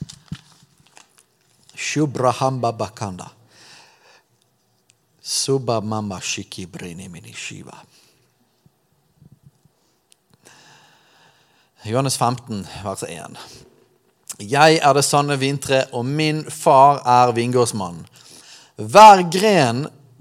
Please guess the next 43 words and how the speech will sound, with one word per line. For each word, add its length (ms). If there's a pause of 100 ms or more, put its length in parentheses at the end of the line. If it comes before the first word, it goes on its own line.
på 160
meg 240
som 160
ikke 240
bærer 240
frukt, 480
tar 300
han 100
bort. 540 (500)
Og 80
for 160
hver 240
den 120
som 120
bærer 320
frukt, 400 (300)
og 100
hver 160
den 80
som 120
bærer 200
frukt, 160
den 240
renser 480
han, 160 (560)
for 240
at 80
den 80
skal 240
bære 240
mer 320
frukt. 720 (1120)
Dere 400
er 320
alt 400
rene 640 (880)
på 160
grunn 160
av 80
det 160
ordet 300
jeg 80
har 60